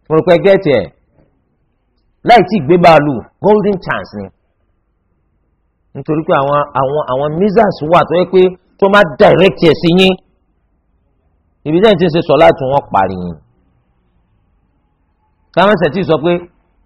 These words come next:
helicopter lásán níbi tẹ́yìn ti ń ṣe sọ́láàtì tó bá bẹ̀rẹ̀ sí da bọ́ǹbù rẹ̀ lẹ̀, ó gbé yín ó kú lọ ni. So nítorí di eléyìí,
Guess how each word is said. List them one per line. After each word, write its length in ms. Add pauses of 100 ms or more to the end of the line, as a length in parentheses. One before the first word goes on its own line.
(100)
helicopter 540
lásán 460 (1200)
níbi 160
tẹ́yìn 240
ti 100
ń 40
ṣe 120
sọ́láàtì 380
tó 120
bá 120
bẹ̀rẹ̀ 240
sí 120
da 260
bọ́ǹbù 400
rẹ̀ 180
lẹ̀, 180 (580)
ó 60
gbé 180
yín 140
ó 60
kú 180
lọ 160
ni. 140 (2250)
So 160
nítorí 420
di 160
eléyìí, 480